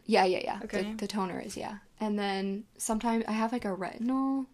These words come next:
Speaker 1: Is it
Speaker 2: That's what I was
Speaker 1: retinol?
Speaker 2: gonna say. They always say that on any
Speaker 1: Mm-hmm.
Speaker 2: skincare thing I ever listen to is, "You need to have a retinol."
Speaker 1: Yeah. So,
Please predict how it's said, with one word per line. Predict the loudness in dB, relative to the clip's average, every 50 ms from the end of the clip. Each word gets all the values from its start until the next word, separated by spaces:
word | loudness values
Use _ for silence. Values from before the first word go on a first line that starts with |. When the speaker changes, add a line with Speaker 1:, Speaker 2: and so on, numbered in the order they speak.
| -12 -6
Speaker 1:
Is | 0 2
it |
Speaker 2:
That's | 2 4 4
what | 4 6
I | 6
was | 6 6
Speaker 1:
retinol? |
Speaker 2:
gonna | 4 4 4
say. | 4 2 2 2
They | 2 2 2
always | 2 2 2 2 0 0
say | -2 0 0 0 0 0 0
that | 0 0 0 0 -2 -4 -4 -4 -2
on | 0 2
any | 4 4 4 4 4
Speaker 1:
Mm-hmm. | 4 2 2 0 0 -2
Speaker 2:
skincare | -2 -2 -4 -2
thing | -2 -2
I | -2 -2
ever | -2 -2 -2 -2
listen | -2 -2 -4 -4 -4 -6
to | -4 -4 -4
is, | -2 -2 -2 -2 -4 -4 -6
"You | -4 -4
need | -2 -2 -4
to | -4
have | -4 -4 -6 -4
a | -4
retinol." | -4 -4 -4 -4 -6 -6 -6 -6 -4 -2
Speaker 1:
Yeah. | 0 0 0 0 -2 -4 -10 -14 -18 -10
So, | -4 -2 2 4 6 6 6 4 2 0 0 -2 -6